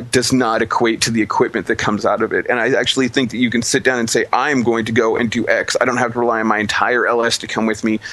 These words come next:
so that I can get a Riddle, or I can get a, you know, a, or my group has to come in so I can get Usukane thirty-five body, which doesn't exist," you know, things like that. So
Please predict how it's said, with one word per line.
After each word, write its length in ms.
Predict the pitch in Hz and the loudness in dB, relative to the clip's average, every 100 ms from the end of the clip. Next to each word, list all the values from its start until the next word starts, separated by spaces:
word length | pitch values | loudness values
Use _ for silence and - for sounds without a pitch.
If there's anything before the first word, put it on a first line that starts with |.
| - | -12
so 120 | - 117 | -2 0
that 200 | 107 107 | 0 0
I 140 | 113 | 0
can 160 | 110 120 | 0 0
get 100 | 110 | 0
a 40 | |
Riddle, 320 | 107 113 104 | 0 0 2
or 260 | 87 117 80 | 0 0 0
I 160 | 107 | 0
can 160 | 110 117 | 0 0
get 200 | 110 104 | 0 2
a, 200 | 117 110 - - - | 2 0 -4 -14 -6
you 80 | 110 | -2
know, 180 | 101 98 | 0 0
a, 160 | 113 95 | 0 -2
or 160 | - 117 | -2 0
my 220 | 117 117 | 0 0
group 260 | 117 127 120 | 2 0 0
has 220 | 110 - | -2 -2
to 80 | 101 | -2
come 140 | 110 | -2
in 80 | 107 | 0
so 80 | 104 | 0
I 40 | |
can 100 | 107 | 0
get 140 | 107 | 0
Usukane 640 | 113 117 117 107 107 101 98 - | 0 0 -2 -2 -2 0 -2 -2
thirty-five 540 | 113 110 104 104 101 | -2 0 0 0 0
body, 220 | 101 101 | 0 0
which 180 | 104 - | 0 -2
doesn't 280 | 110 98 101 | -2 -2 -2
exist," 380 | 98 98 101 - | -2 -2 -2 -4
you 40 | |
know, 160 | 110 104 - - - | -4 -4 -8 -20 -8
things 200 | 107 101 | -6 -4
like 160 | 87 | -2
that. 260 | - 85 - | -2 -4 -2
So 220 | - 107 | 0 0